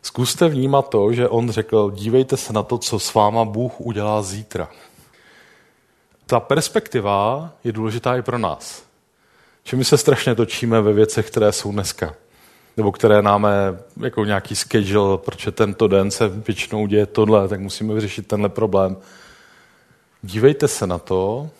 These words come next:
co s váma Bůh zamýšlí zítra. Je to úplně jiná perspektiva. Co Bůh zamýšlí s tebou osobně zítra?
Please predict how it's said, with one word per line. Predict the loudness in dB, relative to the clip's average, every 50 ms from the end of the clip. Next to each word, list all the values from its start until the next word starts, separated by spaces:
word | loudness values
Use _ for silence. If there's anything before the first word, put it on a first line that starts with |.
| _ _ _ _ _ _ _ _ _ _ _ _ _ _ _ _ _
co | -6 -6 -4
s | -4 -4 0
váma | 2 4 4 6 4 4 2
Bůh | 0 0 -6 -6 -6 -6 -6
zamýšlí | -6 -6 -6 -4 -6 -6 -10 -10 -8 -8 -8
zítra. | -8 -8 -8 -10 -12 -8 -4 -4 -4 -4 -6 -12 -20 -20 -20 -20 -20 -20 -20 -20 _ _ _ _ _ _ _ _ _ _ _ _ _ _ _ _ _ _ _ _ _ _ _ _ _ _ _ _ _ -6 -6
Je | -4 -2
to | -2 -4
úplně | -4 -6 -6 -4 -4 -4 2 2 4 4 4 4 4 2 2 0 -4 -10
jiná | -8 -2 0 2 2 4 4 4 4 2 -2
perspektiva. | -4 0 0 0 0 0 -4 -10 -4 -4 -4 -4 -4 -6 -6 -4 -4 -4 -8 -14 -20 _ _ _ _ _ _ _ _ _ _ _ _
Co | -4 -4 2 4 4 4 4 2 0 -4
Bůh | -4 -4 -4 -2 -2 -4
zamýšlí | 0 0 0 0 0 -4 -4 -6 -8 -8 -8
s | -8 -8
tebou | -4 -2 -2 0 2 0 0 0
osobně | -2 -4 -2 -2 -2 -2 0 -2 -2
zítra? | -4 -4 -8 -10 -10 -10 -10 -10 -12